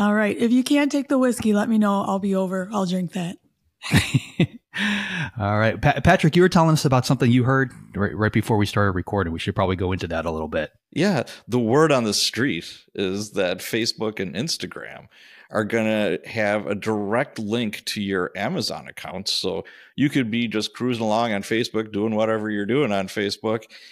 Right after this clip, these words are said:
Speaker 3: and whatever merchandise will pop up, and all you have to do is hit one button. You don't have to go to the Amazon store. You're not gonna be redirected. It's a one-stop shop and makes it very seamless.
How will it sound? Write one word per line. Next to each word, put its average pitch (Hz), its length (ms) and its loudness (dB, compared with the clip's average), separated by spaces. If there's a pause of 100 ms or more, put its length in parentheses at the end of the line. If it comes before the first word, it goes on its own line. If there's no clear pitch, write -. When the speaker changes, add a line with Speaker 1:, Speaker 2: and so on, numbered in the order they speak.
(260)
Speaker 3:
and 117 560 0 (680)
whatever 123 580 2
merchandise 107 640 0
will 101 140 -4
pop 104 360 -2
up, 113 380 0
and 113 300 -2 (160)
all 123 120 2
you 139 60 2
have 131 120 -2
to 113 80 -4
do 127 140 0
is 107 140 0
hit 113 160 -2 (120)
one 104 420 -2
button. 82 420 -4 (320)
You 110 120 0
don't 110 160 2
have 107 120 -2
to 104 80 -6
go 107 220 0
to 104 260 -2
the 92 180 -4
Amazon 87 380 -6
store. 135 380 2
You're 101 120 0
not 90 140 -2
gonna 95 140 -6
be 87 100 -8
redirected. 98 800 -4 (420)
It's 113 200 0
a 117 40 0
one-stop 104 580 0
shop 104 400 0
and 101 140 -6
makes 95 180 -2
it 98 80 -6
very 98 400 -2
seamless. - 1040 -4